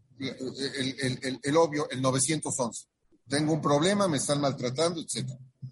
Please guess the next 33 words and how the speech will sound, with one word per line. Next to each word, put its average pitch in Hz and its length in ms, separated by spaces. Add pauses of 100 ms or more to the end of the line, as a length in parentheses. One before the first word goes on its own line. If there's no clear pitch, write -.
(160)
Esa 127 180
es 127 80
la 120 140
primera. 135 440 (340)
La 135 160
segunda, 175 520 (420)
van 156 240
al 151 120
Ministerio 139 560
Público. 135 320
El 110 60
Ministerio 139 400
Público 139 260
puede 139 160
dictar 135 220
medidas 127 360
de 127 100
prevención 123 960 (280)
y - 100
un 202 140
juez - 500 (180)
de 131 140
control 135 360
las 147 120
tiene 139 200
que 135 80
ratificar. 135 500
También 147 300
desde 117 260
marzo 151 360
de 165 80
este 156 200
año 135 260